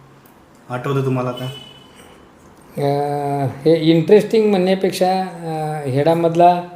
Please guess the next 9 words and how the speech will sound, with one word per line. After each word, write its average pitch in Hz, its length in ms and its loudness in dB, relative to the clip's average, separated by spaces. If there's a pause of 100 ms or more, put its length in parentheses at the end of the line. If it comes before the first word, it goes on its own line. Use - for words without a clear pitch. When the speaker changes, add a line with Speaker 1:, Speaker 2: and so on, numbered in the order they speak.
(640)
Speaker 2:
अ, 147 40 0 (3250)
हेडाम 208 500 2 (100)
हे 160 320 2
जे 180 120 2
आहे 131 320 2 (520)
ते 190 120 2
मानसशास्त्र 190 800 2
आणि 208 160 0
समाजशास्त्राच्या 185 1200 0